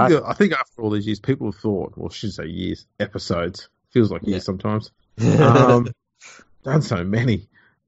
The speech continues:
Speaker 1: I think a lot of people got this impression that you're human.
Speaker 2: Yeah, and I don't know why. I mean, I, I show no human emotions. Um, you know, j-, I just sort of exist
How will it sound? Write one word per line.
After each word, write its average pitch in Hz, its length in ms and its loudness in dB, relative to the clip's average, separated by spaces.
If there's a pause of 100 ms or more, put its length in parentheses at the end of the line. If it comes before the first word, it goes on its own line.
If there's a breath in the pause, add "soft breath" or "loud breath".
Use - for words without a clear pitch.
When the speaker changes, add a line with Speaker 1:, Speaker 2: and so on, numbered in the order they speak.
(140)
Speaker 1:
I - 60 -12
think 190 180 4
a 165 40 6
lot 151 100 4
of 127 80 -4
people 131 180 2
got 127 100 2
this 110 120 -8
impression 117 340 -4
that 107 60 -4
you're 101 140 -6
human. 151 400 4 (1200)
Speaker 2:
Yeah, 147 200 6
and 143 80 6
I 139 100 4
don't 147 240 2
know 127 140 0
why. 113 400 0
I 107 40 -2
mean, 117 240 -4
I, 110 180 0 (120)
I 107 260 0 (120)
show 110 320 0
no 104 260 -4
human 101 420 -6
emotions. 98 960 -4 (140)
Um, 90 920 -2 (1000 loud breath)
you 95 80 -4
know, 87 320 0 (540)
j-, 110 160 -6
I 110 80 2
just 95 280 -4
sort 107 200 2
of 92 300 -2
exist 101 760 -2